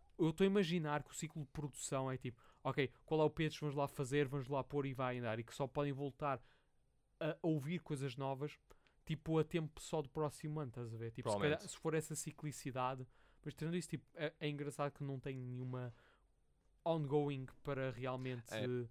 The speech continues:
Speaker 1: manter a longo termo esta, esta imprint.
Speaker 2: É, e no, no caso aqui do Originals, é, é uma, é uma graphic novel que vai, que vai sair no dia,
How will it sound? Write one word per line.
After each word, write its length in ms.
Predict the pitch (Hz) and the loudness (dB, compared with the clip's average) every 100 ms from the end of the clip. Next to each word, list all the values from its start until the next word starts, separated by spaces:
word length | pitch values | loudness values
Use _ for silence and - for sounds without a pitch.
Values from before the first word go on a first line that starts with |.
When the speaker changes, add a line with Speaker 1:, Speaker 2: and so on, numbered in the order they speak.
| - _ _ _ | -10 _ _ _
Speaker 1:
manter 680 | 175 143 139 127 143 135 135 - - - | -4 -2 -2 0 0 0 -2 -14 -18 -4
a 60 | |
longo 220 | 131 131 | -2 -2
termo 240 | 123 127 123 | -2 -4 -4
esta, 260 | 117 123 - | -8 -10 -8
esta 240 | 131 - | -12 -8
imprint. 320 | 123 113 110 101 | -8 -6 -10 0
Speaker 2:
É, 160 | 120 131 | 4 6
e 160 | 147 | 6
no, 100 | 156 - | 4 4
no 140 | 139 | 4
caso 240 | 147 135 - | 4 4 2
aqui 340 | 120 127 139 | 2 2 2
do 120 | 127 | 4
Originals, 540 | 123 123 123 - 127 - | 6 8 6 2 0 0
é, 500 | 123 117 110 107 107 _ _ - | 2 4 6 4 0 _ _ 0
é 60 | 123 | 0
uma, 120 | 139 | 2
é 40 | 127 | -2
uma 180 | 127 123 | -2 2
graphic 280 | 123 - 127 | 0 0 0
novel 260 | 117 127 | 0 0
que 60 | 123 | 2
vai, 160 | 127 131 | 2 2
que 160 | - | 0
vai 120 | 131 123 | 0 0
sair 540 | - 185 175 139 151 | 2 2 2 0 0
no 180 | 147 143 | 4 2
dia, 380 | 131 147 143 139 | 2 2 4 2